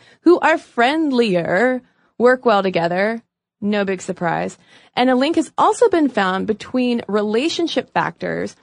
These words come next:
like cooperation and social support and team productivity.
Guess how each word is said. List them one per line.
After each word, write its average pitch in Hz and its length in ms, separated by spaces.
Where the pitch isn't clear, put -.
like 214 160
cooperation 214 800
and 180 140
social 330 320
support 277 480
and 240 240
team 277 360
productivity. 202 1080